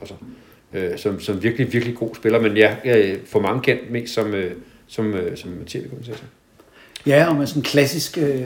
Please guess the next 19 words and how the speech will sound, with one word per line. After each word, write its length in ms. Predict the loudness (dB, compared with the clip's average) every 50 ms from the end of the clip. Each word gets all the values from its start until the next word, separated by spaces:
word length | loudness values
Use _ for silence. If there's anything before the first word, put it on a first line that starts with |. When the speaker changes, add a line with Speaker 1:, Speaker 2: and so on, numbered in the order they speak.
| -8 -8
Speaker 2:
skovsnegl, 460 | -4 0 0 0 0 -2 -6 -6 -6 -8 -8 -8
Anders, 160 | -10 -10 -10
kan 120 | -8 -8 -4
jeg 80 | -4 -4
huske. 200 | -4 -6 -8 -6
Sådan 160 | -4 -4 -4
en 60 | -4 -4 -4
god 140 | -4 -4 -4 -8 -14
firser, 600 | -12 -6 -2 0 0 0 0 -2 -2 -2 -2 -2 0 2
øh, 60 | 4
Speaker 1:
Han 160 | 4 4 4
Speaker 2:
øh, 60 | 4 4
Speaker 1:
havde 160 | 4 4 6
været 180 | 8 8 8 8
Speaker 2:
amerikansk 580 | 6 6 4 4 4 2 0 0 -2 -2 2 4
betjent, 540 | 4 4 6 6 6 6 6 4 -2 -4 0 4
øh. 100 | 8 8
Speaker 1:
Rigtig 280 | 10 8 8 6 2
betjent 500 | 2 2 4 4 4 2 0 -6 -12 -14